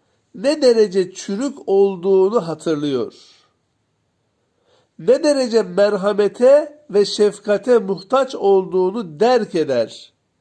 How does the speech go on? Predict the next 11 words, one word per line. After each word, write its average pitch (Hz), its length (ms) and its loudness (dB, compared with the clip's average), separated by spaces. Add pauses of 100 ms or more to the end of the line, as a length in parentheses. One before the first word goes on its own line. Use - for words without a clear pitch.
(400)
Nefsin 202 680 -2
firavunluğunu 202 1120 0
bırakıp 196 720 0 (840)
kemali 208 760 0
acz 202 680 -4 (220)
ve 196 200 -2
fakr 262 540 -2
ile 165 680 -2 (960)
dergâh-ı 214 800 2
ilahiyeye 196 1000 0
ilticaya 190 1400 0